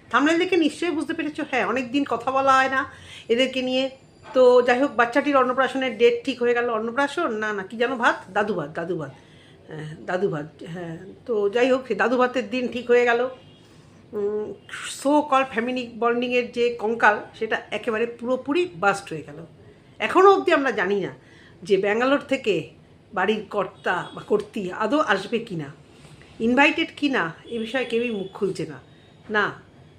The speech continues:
সেই বিষয়ে কথা বলতে এসছি। তো বাচ্চাটির দাদু ভাত হবে। <laughs> একজন ভিউয়ার্স আগের ভিডিওতে লিখেছে,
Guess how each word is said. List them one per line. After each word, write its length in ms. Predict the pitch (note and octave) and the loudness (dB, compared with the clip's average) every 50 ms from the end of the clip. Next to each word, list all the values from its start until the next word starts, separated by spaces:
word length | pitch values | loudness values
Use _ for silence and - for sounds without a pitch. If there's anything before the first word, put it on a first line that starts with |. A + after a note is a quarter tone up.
| - - D#3+ | -20 -18 -16
সেই 240 | - - A3+ A#3+ A#3+ | -2 2 2 2 2
বিষয়ে 360 | A#3 A#3 - C4+ C4+ D4 D4 - | 0 0 0 2 2 2 0 -2
কথা 200 | A3+ - - G3+ | -6 -6 -4 -4
বলতে 260 | F#3 E3+ E3 D#3+ E3 | -4 -4 -4 -4 -8
এসছি। 380 | D3 C#3+ - - - - D3 C#3 - - - - - - - - - - - - - | -10 -10 -12 -16 -16 -16 -18 -18 -20 -20 -20 -20 -20 -20 -20 -20 -20 -20 -12 -4 -2
তো 240 | G3+ F#3 F#3 F#3 F#3 | -2 -2 -2 -2 -2
বাচ্চাটির 460 | G#3+ G#3+ G#3+ - C#4+ C#4+ D4+ D4 C#4 - - - - _ - - - | -2 -2 0 0 -2 0 0 -2 -2 -2 -8 -16 -20 _ -20 -6 -2
দাদু 240 | A3+ A#3 A#3 C#4+ | -2 0 2 0
ভাত 240 | A#3+ B3 C#4 C#4 - | 2 4 2 2 2
হবে। 220 | B3+ A#3 B3+ C4+ - - - - - - - - - | 0 -2 -2 -4 -6 -10 -18 -20 -20 -20 -20 -8 -4
<laughs> 1300 | C4 A#3+ - - C4 B3 B3 - F#4+ F#4+ - - G4 G4 - - - - - B3+ B3 A#3+ A#3 - - - | -4 -4 -2 -2 -4 -4 -2 0 -2 -2 -2 -4 -10 -14 -16 -18 -20 -20 -14 -12 -10 -10 -10 -10 -4 0
একজন 460 | C#4 C4+ B3 A#3 A3 B3+ B3 B3 A#3 | 0 0 0 0 0 -2 -2 0 -2
ভিউয়ার্স 500 | A#3 B3+ C4 C4 C4 C#4 C#4+ C#4+ - C4+ | -2 0 2 2 2 2 0 0 -4 -4
আগের 340 | - A3+ A#3 A#3 C4 C4 A3+ | -4 -2 -2 -2 -2 -2 -2
ভিডিওতে 420 | A#3 B3+ A3 B3+ B3+ B3 B3 C4+ | -4 -4 -2 -2 -2 -2 -2 -4
লিখেছে, 460 | A#3+ B3 - B3+ B3 B3+ A#3 G#3+ G#3+ | -6 -4 -4 -4 -4 -2 -4 -4 -4